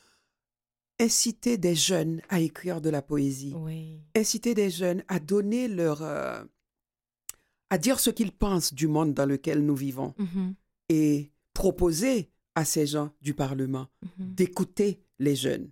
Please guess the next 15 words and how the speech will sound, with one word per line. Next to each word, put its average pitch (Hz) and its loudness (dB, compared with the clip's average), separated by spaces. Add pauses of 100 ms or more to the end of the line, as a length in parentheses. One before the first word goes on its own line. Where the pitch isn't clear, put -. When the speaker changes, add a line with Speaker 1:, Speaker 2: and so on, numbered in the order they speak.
(140)
Speaker 1:
vous 135 -8
voyez ? 170 -2
Speaker 2:
Oui. 185 -2
Speaker 1:
Alors, 156 0
c'est - -2
ce - -2
que 156 0
je 143 0
voudrais 139 -2
faire. 147 -4 (420)
Dans 147 0
ce 156 -2
sens, 190 0
je 147 -2
voudrais 147 0